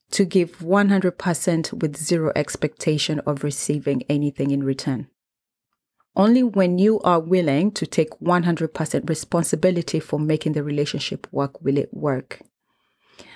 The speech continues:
Otherwise, the relationship left to chance will always be vulnerable to disaster. And so from reading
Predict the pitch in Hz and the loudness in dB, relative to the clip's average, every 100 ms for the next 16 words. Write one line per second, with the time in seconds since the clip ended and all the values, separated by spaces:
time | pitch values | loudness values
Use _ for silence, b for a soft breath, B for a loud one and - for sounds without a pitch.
0 | B B 180 180 175 175 165 - 160 165 | B B 2 2 4 4 2 0 0 2
1 | 170 240 220 - - 156 156 - - - | 2 2 0 0 0 0 0 -4 -6 0
2 | 170 175 - 160 - 156 151 156 - 156 | 0 0 -2 -2 -2 -4 -2 -4 -4 -4
3 | 147 147 151 139 143 139 143 143 143 131 | -2 -2 -2 -4 -4 -4 -6 -4 -2 -4
4 | 135 - - 113 _ _ _ _ _ _ | -4 -10 -12 -12 _ _ _ _ _ _
5 | _ _ _ _ _ _ b b - 202 | _ _ _ _ _ _ b b -2 0
6 | 214 202 220 208 196 226 285 240 233 196 | 0 -2 -2 -2 -2 0 2 2 2 0
7 | 185 | -4